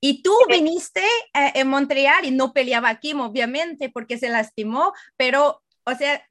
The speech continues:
Speaker 1: tuvieron un face-off aquí en Montreal, en la cartelera de Beterbiev contra Brownie. Eh, ¿qué sabe-, qué sabes de ella?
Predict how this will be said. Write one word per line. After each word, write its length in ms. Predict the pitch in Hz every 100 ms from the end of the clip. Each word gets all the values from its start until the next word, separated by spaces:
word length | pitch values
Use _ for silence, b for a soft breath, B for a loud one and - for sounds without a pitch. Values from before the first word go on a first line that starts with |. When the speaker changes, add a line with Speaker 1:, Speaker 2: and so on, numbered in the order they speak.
| 233
Speaker 1:
tuvieron 440 | - 277 277 311 349
un 160 | 330
face-off 600 | - 294 339 - 294 233
aquí 200 | 220 220
en 80 | 269
Montreal, 560 | 254 240 247 247 285 339
en 160 | 254
la 120 | 233 233
cartelera 600 | 262 - 240 226 262 269
de 80 |
Beterbiev 760 | 233 226 226 247 220 247 254 254
contra 320 | 247 226 233
Brownie. 640 | 214 226 214 214 247 302 427 B B B B B
Eh, 580 | 233 226 220 220 220 -
¿qué 100 | - 427
sabe-, 520 | 480 415 415 392 302
qué 120 | 466 -
sabes 420 | 392 392 415 302
de 260 | 262 233
ella? 360 | 233 269 311 339